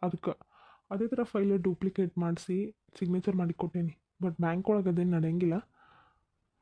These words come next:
ಈಗ ಅವ್ರು ಎದಕ್ಕೆ ಹೋಗ್ತಾರೋ, ಏನು ಹೋಗ್ತಾರೋ ಅಂತ ನಂಗೊಬ್ರು ವ್ಯೂ ಮಾಡ್ಬೇಕಾಗೈತಿ. ಅದಕ್ಕೊಬ್ಬರು ಪ್ರಾಮಾಣಿಕ ವ್ಯಕ್ತಿ ಬೇಕು. ನನಗೆ ನಿನಗಿಂತ ಪ್ರಾಮಾಣಿಕ ವ್ಯಕ್ತಿ ಸಿಗಲಿಲ್ಲ,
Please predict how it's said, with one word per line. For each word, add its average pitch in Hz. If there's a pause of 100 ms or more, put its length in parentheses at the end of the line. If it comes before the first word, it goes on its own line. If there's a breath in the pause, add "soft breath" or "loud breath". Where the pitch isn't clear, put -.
ಈಗ 220 (100)
ಅವ್ರು 208
ಎದಕ್ಕೆ 185
ಹೋಗ್ತಾರೋ, 190
ಏನು 190
ಹೋಗ್ತಾರೋ 180
ಅಂತ 170
ನಂಗೊಬ್ರು 175 (120)
ವ್ಯೂ 190
ಮಾಡ್ಬೇಕಾಗೈತಿ. 165 (520)
ಅದಕ್ಕೊಬ್ಬರು 175
ಪ್ರಾಮಾಣಿಕ 180
ವ್ಯಕ್ತಿ 170
ಬೇಕು. 170
ನನಗೆ 196
ನಿನಗಿಂತ 180
ಪ್ರಾಮಾಣಿಕ 196
ವ್ಯಕ್ತಿ 180
ಸಿಗಲಿಲ್ಲ, 160